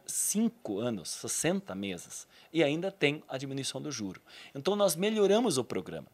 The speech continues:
mas o centro desta mudança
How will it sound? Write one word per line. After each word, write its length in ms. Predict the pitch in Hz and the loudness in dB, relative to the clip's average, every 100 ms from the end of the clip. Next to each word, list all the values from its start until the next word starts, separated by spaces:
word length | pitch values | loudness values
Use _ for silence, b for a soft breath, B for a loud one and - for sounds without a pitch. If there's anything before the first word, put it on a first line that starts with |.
| B B B | B B B
mas 180 | - 156 | 2 4
o 60 | 165 | 6
centro 640 | - - 233 349 - 220 208 _ | 6 8 6 4 0 -6 -8 _
desta 460 | 165 175 - 165 - | 2 2 -2 -4 -4
mudança 520 | 135 120 151 156 196 | -2 2 2 2 -6